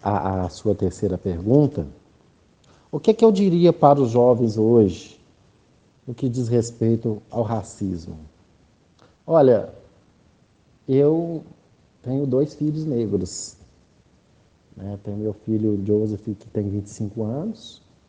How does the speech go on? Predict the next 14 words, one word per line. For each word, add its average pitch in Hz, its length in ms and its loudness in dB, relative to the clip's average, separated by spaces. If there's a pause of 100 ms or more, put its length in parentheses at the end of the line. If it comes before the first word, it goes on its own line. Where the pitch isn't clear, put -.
(720)
mora 104 400 -4
em, 110 240 -6
em - 20 -2
São 107 260 -8
Paulo, 120 420 -2
e 139 120 -10
tenho 127 160 -6
a 127 60 -6
minha 127 200 -6
filha 123 360 -6
Pamela, 127 500 -4 (800)
que 135 120 -6
mora 110 300 0
comigo, 127 840 -2